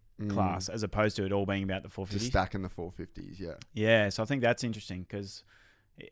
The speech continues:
Speaker 2: like, it will have value for those guys, for the team to win the championship, not just the individual rider. So I think that's
Speaker 1: And
Speaker 2: cool.
Speaker 1: there's a monetary incentive there?
Speaker 2: There is, because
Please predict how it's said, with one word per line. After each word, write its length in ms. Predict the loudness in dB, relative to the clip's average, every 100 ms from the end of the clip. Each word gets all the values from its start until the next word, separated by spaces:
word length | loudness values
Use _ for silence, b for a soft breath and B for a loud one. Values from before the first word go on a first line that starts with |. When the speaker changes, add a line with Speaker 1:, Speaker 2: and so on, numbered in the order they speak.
| -16
Speaker 2:
like, 260 | -6 -2 -2
it 80 | -2
will 140 | -2
have 320 | 0 0 -2 -16 -4
value 360 | 2 4 2
for 140 | 0 -4
those 260 | -2 -4
guys, 320 | -2 -2 -2 -2
for 140 | -6
the 100 | -6
team 280 | -4 -2 -2
to 80 | -4
win 120 | -6
the 60 |
championship, 420 | -6 -8 -8 -10 -12
not 160 | -12
just 260 | -10 -10 -8
the 160 | -8
individual 440 | -6 -6 -8 -10 -10
rider. 260 | -8 -10 -12
So 120 | -12
I 60 | -10
think 160 | -8
that's 160 | -6 -2
Speaker 1:
And 80 | 2
Speaker 2:
cool. 40 |
Speaker 1:
there's 180 | 2 2
a 60 | 0
monetary 580 | 0 -2 -2 -2 -2
incentive 400 | -4 -6 -6 -6
there? 240 | -6 -6 -10 _ -18 B B B B B B
Speaker 2:
There 220 | 4 6
is, 160 | 6 4
because 500 | 2 6 6 4